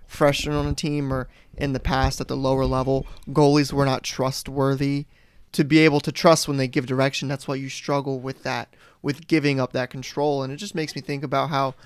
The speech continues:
I understand why people try and take control, because if you look to the things of this world, even good things like parents, teachers, coaches, and pastors, we are all fallen. We are not worthy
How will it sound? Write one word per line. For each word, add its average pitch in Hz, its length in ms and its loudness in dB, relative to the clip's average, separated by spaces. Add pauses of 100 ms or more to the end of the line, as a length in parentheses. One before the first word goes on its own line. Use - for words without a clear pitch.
(500)
I 185 140 10
understand 202 640 2
why 147 100 4
people 139 240 -4
try 135 220 -6
and 131 100 -6
take 135 220 -8
control, 131 460 -6
because 135 360 -6
if 135 160 -8
you 160 180 -4
look 165 360 0
to 147 120 -6
the 135 100 -4
things 156 280 -6
of 135 80 -10
this - 180 -10
world, 151 300 -4
even 185 300 -4
good 165 220 -2
things 156 220 -2
like 135 220 -8
parents, 147 560 -4 (320)
teachers, 143 640 -4 (300)
coaches, 143 600 0 (340)
and 147 200 -2
pastors, 139 720 -2 (240)
we 160 220 0
are 175 140 6
all 143 280 4
fallen. 143 600 4
We 190 360 0
are 151 180 2
not 143 380 -2
worthy 156 720 -2